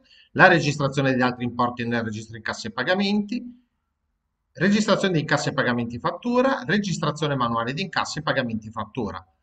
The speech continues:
Potremo inoltre andare ad annullarli ed esportare tutti i dati delle fatture di vendita. Dal menu contabilità andremo a gestire progressivi contabili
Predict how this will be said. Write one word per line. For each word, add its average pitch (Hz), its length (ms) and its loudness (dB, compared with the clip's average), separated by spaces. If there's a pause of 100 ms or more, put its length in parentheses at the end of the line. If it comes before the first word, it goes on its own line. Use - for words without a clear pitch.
(120)
Potremo 135 320 -2
inoltre 131 300 0
andare 120 240 -2
ad 104 120 -4
annullarli 147 760 0
ed 156 140 -8
esportare 165 500 -2
tutti 151 240 -10
i - 20 -8
dati 135 280 -2
delle 151 160 -4
fatture 123 400 -6
di 110 80 -6
vendita. 107 520 -8 (2250)
Dal 95 140 -10
menu 98 180 -6
contabilità 131 840 0
andremo 117 380 -4
a 107 40 -6
gestire 113 420 -4
progressivi 110 520 -6
contabili 120 800 -2